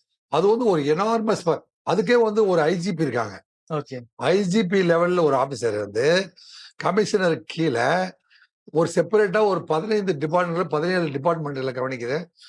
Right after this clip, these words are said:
Speaker 1: கமிஷனர் வந்து எந்த மாதிரியான அஃபென்ஸ் வந்தாலும் சிட்டி போலீஸ்ல அதுக்கு ஒரு பிரான்ச் கீழே இருக்கு.
Speaker 2: ஓகே சார், கம்-, கமிஷனர் இருக்காரு, அவருக்கு கீழே, அஹ், எத்தனை ஏ சி இருப்பாங்க, எத்தனை டி சி இருப்பாங்க, அந்த பிரான்ச் எங்களுக்காக சொல்ல முடியுமா சார்?
Speaker 1: எஸ், கமிஷனர், ஒரு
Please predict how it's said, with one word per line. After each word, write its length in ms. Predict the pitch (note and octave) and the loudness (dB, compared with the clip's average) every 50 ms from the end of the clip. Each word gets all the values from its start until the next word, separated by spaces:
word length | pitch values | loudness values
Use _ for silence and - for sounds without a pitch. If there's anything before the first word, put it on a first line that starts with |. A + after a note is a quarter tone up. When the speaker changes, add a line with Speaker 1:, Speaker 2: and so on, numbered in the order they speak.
| - - - - - _ | -20 -20 -20 -20 -20 _
Speaker 1:
கமிஷனர் 500 | _ - D#3 D#3+ G3 G#3+ - - A3+ G#3+ | _ -2 0 0 0 0 2 2 2 4
வந்து 280 | G#3 G3+ G#3 B3+ F#3 D3+ | 2 0 -2 -4 -4 0
எந்த 360 | C#3+ D3+ E3+ G3 G#3 B3 B3+ | 0 0 0 2 0 0 2
மாதிரியான 520 | B3+ B3+ B3+ B3+ B3 A#3+ A3+ A3+ G#3 F#3+ F3 | 2 2 2 2 4 2 2 2 0 0 -2
அஃபென்ஸ் 260 | C#3 F#3 F#3+ E3 - | -2 -4 -6 -4 -4
வந்தாலும் 380 | F3+ E3 D#3+ E3 F#3 A3 A3+ | -4 -4 -2 -2 0 0 0
சிட்டி 220 | - G3 F3+ E3 F#3 | -2 -2 -6 -6 -6
போலீஸ்ல 480 | D#3+ D3 D#3 D#3 D3 - F#3+ G#3 A#3+ - _ _ - - - _ _ | -2 -2 -2 -2 0 0 0 -2 -2 -2 _ _ -20 -20 -20 _ _
அதுக்கு 260 | - F3 G3 F3 F#3 | -2 -2 0 2 2
ஒரு 80 | F3 D#3+ | 0 2
பிரான்ச் 320 | C#3 D3+ E3+ F3+ F3+ E3+ | 2 2 0 0 0 -4
கீழே 200 | - - D3+ C#3 | -4 -2 0 0
இருக்கு. 220 | B2 A2 G#2 - F#2+ - _ _ _ | 0 -4 -6 -12 -20 -20 _ _ _
Speaker 2:
ஓகே 260 | E3+ F3 F3+ F3+ F3+ | -2 -2 0 0 -2
சார், 280 | D3 D3+ D3 C3 B2 - | -2 0 0 -2 -2 -2
கம்-, 220 | - F3+ F#3+ - | -2 -4 -4 -2
கமிஷனர் 480 | - F3+ G3 A#3+ A3+ - C4 A3+ F3+ D3 | -2 -2 0 0 0 0 0 0 0 0
இருக்காரு, 340 | C#3+ - D3 C#3+ B2+ B2+ - _ _ _ - - | 0 0 0 0 0 -2 -4 _ _ _ -14 -4
அவருக்கு 420 | - D#3 F3+ G3+ G3 - - F#3 D3+ | -2 0 0 0 -2 -2 -6 -8 -8
கீழே, 320 | - A#3 C4+ B3 G3+ G3 | -6 -4 -2 0 0 0
அஹ், 400 | A3+ A#3+ - F3 D#3+ D3+ D3 C#3+ | 0 -2 -4 -2 0 0 0 2
எத்தனை 360 | C#3 D#3 - - C#4 C4 B3 A3+ G3 F3 D#3 D3 C3+ C3+ C#3+ | 0 0 0 0 -2 0 0 0 0 0 2 0 0 2 2
ஏ 100 | G3 B3 | 2 2
சி 180 | A#3 - A#3 | 0 -2 -2
இருப்பாங்க, 480 | F3+ D3 B2+ - C3 B2+ B2 B2 C#3 F#3 - _ _ _ _ | -2 -2 -2 -2 -4 -2 -2 -4 -6 -6 -8 _ _ _ _
எத்தனை 340 | - D#3 E3 G3 A#3+ A3+ G3+ | -2 -2 0 2 0 0 2
டி 200 | E3+ A#3+ C#4+ C4+ | 2 0 0 0
சி 140 | - A3+ | 0 -2
இருப்பாங்க, 400 | F3+ D#3+ D3 C#3 C3 C3 C3 D#3+ - | -4 -2 -2 -4 -4 -4 -6 -6 -4
அந்த 260 | - E3 G#3+ C4 C#4 | -2 -4 0 0 0
பிரான்ச் 320 | G#3 E3+ - C#4+ D#4+ D#4+ - | 0 0 -2 -2 -2 -2 -2
எங்களுக்காக 380 | D#4 A#3+ F#3+ E3 D3 C#3+ C#3+ | -2 -2 -2 -2 -2 -2 -2
சொல்ல 180 | C3 - C3+ B2+ | -2 -4 -6 -6
முடியுமா 260 | B2+ A#2+ A#2 A2 G#2+ | -6 -6 -6 -6 -8
சார்? 180 | G#2 - A#2 - - - - - - _ _ | -8 -10 -16 -18 -18 -20 -20 -20 -20 _ _
Speaker 1:
எஸ், 460 | - C3+ B2 G#2 F2+ - - - _ _ _ _ _ - - - - - - _ _ | -2 0 0 0 -2 -6 -14 -16 _ _ _ _ _ -20 -20 -20 -20 -20 -20 _ _
கமிஷனர், 640 | _ - E3 F3 F#3+ A3+ A3 - - A#3+ G#3+ F3+ D3 | _ -4 -2 2 2 2 2 2 2 2 2 2 2
ஒரு 300 | C#3 C#3+ D#3+ F3 F3 | 2 2 2 2 2